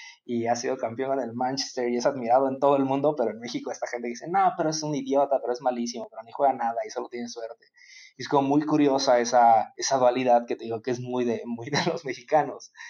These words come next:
Eh, y, y, y entonces, creo que en, en, en esta, en esta línea se combinan, bueno, se combina esta, esta idea de, bueno, increíblemente te van a decir muchas cosas,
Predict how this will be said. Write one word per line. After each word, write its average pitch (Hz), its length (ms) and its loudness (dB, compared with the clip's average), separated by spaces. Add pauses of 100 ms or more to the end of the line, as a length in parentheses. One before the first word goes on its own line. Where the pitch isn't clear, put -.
(400)
Eh, 110 640 -2 (720)
y, 151 600 2
y, 156 220 0
y - 20 4
entonces, 185 600 0 (1700)
creo 170 180 4
que 185 300 4
en, 139 200 -4
en, 147 160 0
en 147 220 -2
esta, 151 420 8
en 131 80 -2
esta 139 200 2
línea 143 220 2
se 147 120 -4
combinan, 135 380 -2
bueno, 123 300 -2
se 123 140 -8
combina 131 480 -2 (140)
esta, 139 280 2
esta 131 260 -2
idea 127 300 4
de, 110 260 -4 (380)
bueno, 135 200 -2
increíblemente 139 640 -2
te 123 100 -2
van 123 120 2
a 147 60 4
decir 131 300 -2
muchas 139 340 -4
cosas, - 500 -2